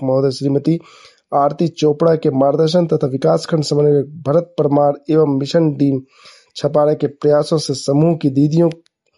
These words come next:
अपनी आजीविका को सुदृढ़ करते हुए अपनी आय में उन्नत वृद्धि कर रही हैं, जिससे उनके बीच उत्साह का माहौल है। इस पर दीदियों ने कहा कि हमें जो सलाह है उस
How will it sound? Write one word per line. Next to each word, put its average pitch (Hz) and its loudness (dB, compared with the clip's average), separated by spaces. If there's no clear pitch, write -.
अपनी 165 -2
आजीविका 156 2
को 139 0
सुदृढ़ 214 0
करते 170 0
हुए 151 4
अपनी 160 -2
आय 165 2
में 151 2
उन्नत 160 0
वृद्धि 143 -2
कर 156 0
रही 135 0
हैं, 117 -10
जिससे 185 -2
उनके 208 2
बीच 190 0
उत्साह 185 0
का 175 0
माहौल 156 2
है। 131 -2
इस 202 -2
पर 226 2
दीदियों 202 4
ने 214 4
कहा 202 2
कि 208 -2
हमें 196 4
जो 202 4
सलाह 170 2
है 202 4
उस - -4